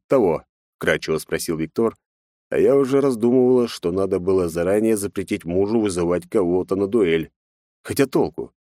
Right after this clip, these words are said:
Когда он меня слушал? «Ну, того самого». Глаза маркиза Авертаса стали еще больше. «Поговаривали, что вы схлестнулись с темным магистром». «По какому поводу, интересно знать?»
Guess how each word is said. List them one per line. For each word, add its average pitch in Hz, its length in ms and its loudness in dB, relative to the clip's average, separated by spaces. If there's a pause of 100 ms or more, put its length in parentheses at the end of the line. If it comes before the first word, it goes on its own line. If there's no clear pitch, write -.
Когда 139 260 4
он 90 160 0
меня 92 120 0
слушал? 73 400 -6 (560)
«Ну, 104 600 0 (100)
того 113 240 2
самого». 98 680 -2 (460)
Глаза 87 340 0
маркиза 85 520 -2
Авертаса 87 720 -2 (160)
стали 104 320 0
еще 98 360 0
больше. 78 440 -6 (760)
«Поговаривали, 110 560 2
что 98 200 -4
вы 101 80 0
схлестнулись 92 640 -2
с - 60 -6
темным 104 340 -2
магистром». 113 720 0 (680)
«По - 80 0
какому 180 420 2
поводу, 110 320 2
интересно 123 420 0
знать?» 113 320 -4